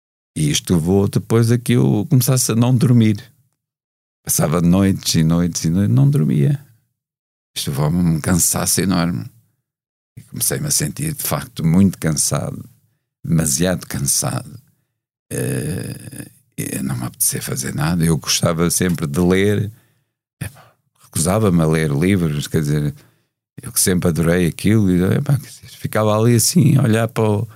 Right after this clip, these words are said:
para o infinito, sem, sem qualquer alento. E, de facto, quem me, quem me ajudou foi o doutor Miguel, nessa altura,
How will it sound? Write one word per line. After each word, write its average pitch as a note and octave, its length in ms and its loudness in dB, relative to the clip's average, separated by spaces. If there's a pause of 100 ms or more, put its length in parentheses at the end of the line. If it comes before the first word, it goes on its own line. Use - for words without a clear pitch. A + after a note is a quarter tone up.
(120)
para G#2 100 0
o G2+ 40 4
infinito, G#2+ 640 2 (1080)
sem, F2+ 920 0
sem G2 260 0
qualquer G#2 340 0
alento. A#2 540 2 (1200)
E, C2 300 -8
de - 100 -8
facto, - 360 -6
quem - 160 -2
me, D2 300 0
quem - 160 -4
me D2+ 100 -2
ajudou D2+ 260 0
foi D#2 280 -4
o D2 100 -6
doutor D2 300 -6
Miguel, D#2+ 340 -6
nessa F2 280 -6
altura, F2 540 -4